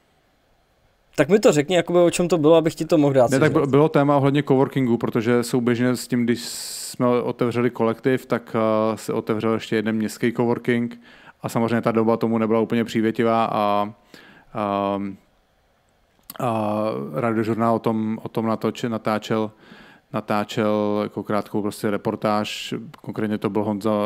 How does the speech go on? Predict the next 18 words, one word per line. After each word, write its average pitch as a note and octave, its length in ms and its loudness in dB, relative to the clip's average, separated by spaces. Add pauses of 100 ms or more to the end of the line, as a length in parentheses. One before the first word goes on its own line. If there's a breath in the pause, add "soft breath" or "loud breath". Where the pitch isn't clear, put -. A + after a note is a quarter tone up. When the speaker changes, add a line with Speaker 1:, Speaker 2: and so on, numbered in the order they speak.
(440)
Speaker 2:
Honza A2+ 320 -4
Markup, G#2+ 460 -2 (500 soft breath)
a G#2 760 -2
reportér, G#2+ 760 -2
který G#2 520 -2
vlastně G2+ 280 -4
jako G2+ 180 -8
se G#2 120 -14
snažil G#2 360 -4
zmapovat G2 460 -6
ty - 100 -6
dopady, G2 520 -2 (420 soft breath)
dopady G2+ 720 -2
omez-, G2+ 480 -4
restrikcí G#2 720 -6
během G2+ 280 -6
pandemie G2 500 -4
na, F#2+ 400 -4